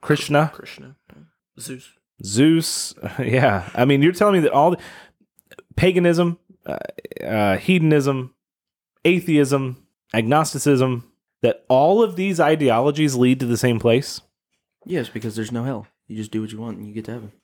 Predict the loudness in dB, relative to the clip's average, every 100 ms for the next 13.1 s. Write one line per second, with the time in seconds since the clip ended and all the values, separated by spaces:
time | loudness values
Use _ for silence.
0 | _ 0 2 2 -2 _ _ _ _ 0
1 | 2 4 4 4 4 2 2 2 4 4
2 | 2 -4 -16 -20 -6 -4 -2 -4 -2 2
3 | 2 0 -14 -20 -20 -20 _ -8 0 4
4 | 4 2 -2 -10 _ _ -2 0 2 0
5 | -2 -6 -18 _ _ _ _ _ _ -6
6 | 0 2 2 2 2 2 2 -2 _ _
7 | -4 0 0 0 0 0 0 -2 0 -2
8 | 0 -4 -6 _ _ _ _ _ -4 -2
9 | 2 2 2 4 4 2 0 -4 0 2
10 | 2 0 -2 -2 -6 0 2 2 0 -8
11 | -12 -8 -6 -6 -6 -4 -2 -2 -4 -10
12 | _ _ _ _ _ _ _ 0 0 -2
13 | -18